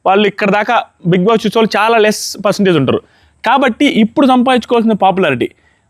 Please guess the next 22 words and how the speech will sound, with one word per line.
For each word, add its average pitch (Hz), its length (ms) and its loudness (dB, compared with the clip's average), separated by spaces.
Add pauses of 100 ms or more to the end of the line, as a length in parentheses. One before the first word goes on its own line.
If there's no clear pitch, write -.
(180)
అక్కడ 214 220 -2
వచ్చింది 214 300 2
బజ్ 147 260 2
మాత్రమే, 165 400 0 (220)
కాబట్టి 220 200 0
ఆయనకు 202 200 0
ఓటింగ్ 214 300 2
తక్కువ 190 240 -2
పడుతుంది. 135 380 -2 (360)
కానీ 226 160 2
అత-, 196 200 -2
అతను 180 260 0
ఏమన్నా 240 260 2
ఎరగదీశాడా, 220 600 2
భయంకరంగా 208 520 0
ఆడాడరా 190 320 0
ఉడాలంటే 170 600 0 (800)
ఖచ్చితంగా 240 340 0
ఇంపాక్ట్ 202 340 0
అయితే 175 100 0
క్రియేట్ 160 300 -2
చేశాడు. 113 260 -2